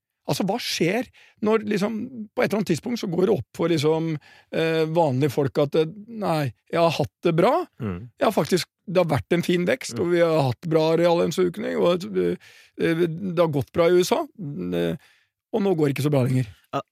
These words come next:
Speaker 2: altså, Abraham Lincoln sa jo en gang, "You can fool some of the people some of the time, but not all of the people all of the time." Jeg tror vi kommer til å få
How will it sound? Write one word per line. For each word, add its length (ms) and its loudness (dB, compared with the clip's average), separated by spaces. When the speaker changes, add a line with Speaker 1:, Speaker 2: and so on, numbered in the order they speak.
Speaker 2:
altså, 580 0
Abraham 380 2
Lincoln 320 0
sa 240 2
jo 80 0
en 80 -2
gang, 220 2
"You 80 -2
can 180 -4
fool 260 -4
some 280 -2
of 100 -4
the 100 -4
people 280 -2
some 260 -2
of 140 -6
the 100 -4
time, 300 -2
but 100 -6
not 260 -6
all 220 -4
of 120 -8
the 80 -8
people 360 -4
all 220 0
of 100 -4
the 100 -4
time." 320 0
Jeg 320 -4
tror 200 -4
vi 100 -2
kommer 180 0
til 120 -2
å 20 -8
få 160 0